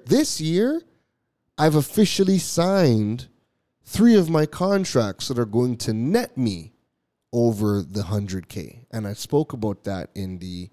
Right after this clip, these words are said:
in a previous episode where I was like, "Yo, you know, I, I haven't signed it yet, but I've, I've officially signed it," right?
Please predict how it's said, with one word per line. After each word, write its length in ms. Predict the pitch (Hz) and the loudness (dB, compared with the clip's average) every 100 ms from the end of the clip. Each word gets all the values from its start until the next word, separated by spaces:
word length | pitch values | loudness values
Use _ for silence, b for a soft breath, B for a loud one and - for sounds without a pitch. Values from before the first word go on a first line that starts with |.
| _ _ - | _ _ -16
in 100 | 95 | -14
a 60 | |
previous 560 | - - 220 208 127 - | -10 -4 -2 2 0 0
episode 400 | 98 98 - 92 | -6 -6 -8 -6
where 120 | 92 98 | -4 -4
I 40 | |
was 80 | 92 | -6
like, 100 | 101 | -2
"Yo, 320 | 135 165 175 | 4 6 6
you 80 | 175 | 4
know, 240 | 165 202 339 | 0 -2 -2
I, 300 | 139 160 156 | -2 0 -2
I 140 | 113 | -2
haven't 200 | 131 175 | -2 -2
signed 260 | 170 196 196 | 0 0 0
it 20 | |
yet, 240 | 240 262 - B B B | 0 -2 -4 B B B
but 120 | - - | -18 -8
I've, 260 | 120 - - _ 65 - | -8 -8 -16 _ -16 -6
I've 120 | 117 104 | -4 -4
officially 420 | 98 110 - 90 | -2 -4 -4 -6
signed 380 | 87 113 110 76 | -2 -2 -2 -4
it," 120 | - _ _ _ _ _ _ _ _ _ _ _ - | -10 _ _ _ _ _ _ _ _ _ _ _ -12
right? 300 | 82 107 - | -6 -4 -6